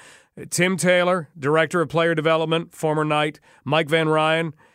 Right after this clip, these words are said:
assistant coach with the Saint Louis Blues, born and bred Londoner. You have Ryan O'Reilly, who is,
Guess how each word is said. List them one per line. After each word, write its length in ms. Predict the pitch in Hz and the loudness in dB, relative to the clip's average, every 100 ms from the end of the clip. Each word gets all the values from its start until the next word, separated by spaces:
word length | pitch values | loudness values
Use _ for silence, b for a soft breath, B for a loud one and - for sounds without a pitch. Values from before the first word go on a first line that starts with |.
| b b _ _ | b b _ _
assistant 420 | 143 156 165 170 151 | -6 -2 -2 -2 0
coach 280 | 165 160 | 0 0
with 80 | 151 | -4
the 40 | 143 | -2
Saint 240 | 175 160 | -2 0
Louis 200 | 151 143 | -2 0
Blues, 500 | 156 151 151 147 - _ 131 | 0 0 0 -4 -12 _ -4
born 300 | 139 170 170 | 2 4 4
and 100 | 156 | 4
bred 180 | 160 | 2
Londoner. 520 | 147 151 151 151 151 151 _ _ _ _ _ | 2 0 0 -2 -4 -8 _ _ _ _ _
You 220 | 131 151 | 0 2
have 160 | 151 139 | 2 2
Ryan 280 | 156 170 | 2 2
O'Reilly, 560 | 160 160 156 160 170 170 | 2 2 2 0 0 -2
who 420 | 147 139 151 151 | -4 -2 0 -2
is, 640 | 147 147 143 139 123 - | 0 0 0 -2 -6 -10